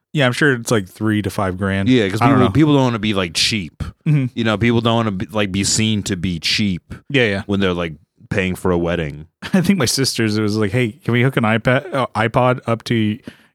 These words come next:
Speaker 1: your band speakers that you have <laughs> for your band?" And that's what we did. She had, like, "Oh, here's a shuffle playlist."
Speaker 2: Oh, I remember that. Can I talk about that?
Speaker 1: Yeah, yeah, yeah.
Speaker 2: I remember trying to, like, uh, tr-, I was trying to flirt with this <laughs> girl there. I think
Speaker 1: Uh-huh.
Speaker 2: she was the photographer, maybe.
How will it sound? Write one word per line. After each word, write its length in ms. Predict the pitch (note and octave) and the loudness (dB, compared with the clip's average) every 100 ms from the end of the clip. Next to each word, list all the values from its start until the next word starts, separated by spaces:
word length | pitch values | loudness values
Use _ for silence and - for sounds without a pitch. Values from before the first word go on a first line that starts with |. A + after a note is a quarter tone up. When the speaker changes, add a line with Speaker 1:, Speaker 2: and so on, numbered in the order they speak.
| - | -6
Speaker 1:
your 280 | A2+ A2 G#2+ | 0 2 2
band 380 | F#2+ G2+ A2 A2 | 0 2 0 0
speakers 560 | A#2+ B2 C3+ C3+ - - | -2 0 2 2 -2 -4
that 100 | C3 | 0
you 120 | A#2 | 2
have 320 | B2+ B2+ E3 - | 4 2 0 -2
<laughs> 120 | - - | -4 2
for 120 | D#3+ | 2
your 220 | D3 E3 | 6 4
band?" 340 | C3+ C3 D3 C3+ | 4 2 2 2
And 120 | B2+ | 0
that's 160 | C3 | 0
what 120 | C#3+ C#3 | 0 -2
we 140 | C3+ A#2+ | -2 0
did. 360 | A#2+ G#2+ F2+ - _ - _ | 2 0 -2 -14 _ -20 _
She 160 | - C3 | 0 2
had, 140 | B2+ | 4
like, 140 | A#2 A2 | 2 2
"Oh, 100 | A2+ | 0
here's 200 | G#2+ A#2+ A2 | 2 2 0
a 60 | |
shuffle 340 | - G#2 A#2 G2+ | 0 0 0 -2
playlist." 340 | A2+ A2+ B2 | 0 2 4
Speaker 2:
Oh, 60 | F3+ | 4
I 40 | |
remember 300 | D3 D3+ C3 | 4 0 0
that. 180 | A#2 G#2+ | 0 -2
Can 100 | A#2+ | -4
I 60 | D3 | -6
talk 300 | C#3+ G2+ G#2+ | -2 -2 -2
about 260 | B2+ C3 B2 | 0 0 0
that? 320 | C#3 D#3 - | 0 0 2
Speaker 1:
Yeah, 80 | D3 C3 | 2 4
yeah, 120 | C3 | 4
yeah. 140 | A2+ - _ _ A#2 | 2 -2 _ _ 0
Speaker 2:
I 60 | |
remember 360 | C3+ D3+ E3 C#3+ | 2 2 2 0
trying 360 | - C3 C3 A#2 | -2 -2 -2 -4
to, 60 | _ _ | _ _
like, 400 | A#2+ G#2+ F2+ - _ _ - | -6 -4 -6 -16 _ _ -4
uh, 460 | G#2+ G#2 F#2 F2 E2+ _ _ _ - | -2 0 -2 -4 -10 _ _ _ -18
tr-, 140 | A#2+ A#2+ | -10 -2
I 60 | A#2+ | 0
was 100 | B2 | 2
trying 360 | D3 B2+ G#2 | 2 2 0
to 60 | G2+ | -6
flirt 380 | - A#2 B2 C#3 | -4 2 4 2
with 160 | B2+ | 2
this 240 | C3 A2+ C3+ | 0 0 0
<laughs> 460 | B2+ C#3 - - A2 | 4 4 2 -6 2
girl 380 | A#2 B2 C#3 | 4 6 6
there. 280 | D3+ D3+ E3+ | 4 4 4
I 40 | D#3 | 4
think 120 | A#2+ | 4
Speaker 1:
Uh-huh. 160 | D#3 C#3+ | 4 6
Speaker 2:
she 120 | C3 | 4
was 160 | C3 | 4
the 80 | A#2 | 2
photographer, 640 | G#2 F#2+ F#2+ G#2 A#2+ A#2 B2 | -2 0 2 2 0 0 0
maybe. 480 | C3 C3+ C#3 D3+ | 2 4 4 0